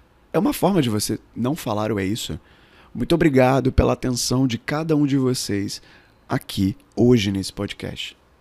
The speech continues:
Ponto. Além disso, deixar uma reflexão pras pessoas, fazer uma pergunta provocativa,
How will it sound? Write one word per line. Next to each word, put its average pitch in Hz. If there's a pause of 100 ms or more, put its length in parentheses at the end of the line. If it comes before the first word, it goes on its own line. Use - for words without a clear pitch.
(340)
Ponto. - (840)
Além 156
disso, 104 (560)
deixar 135
uma 190
reflexão 156
pras 165
pessoas, 123
fazer 113
uma 165
pergunta 131
provocativa, 110